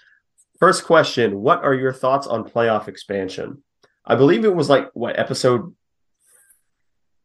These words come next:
four? It was a very early episode that we talked about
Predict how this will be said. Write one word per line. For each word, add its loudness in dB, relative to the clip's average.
four? 2
It 0
was 0
a -4
very 4
early -2
episode -6
that -6
we -8
talked -4
about -8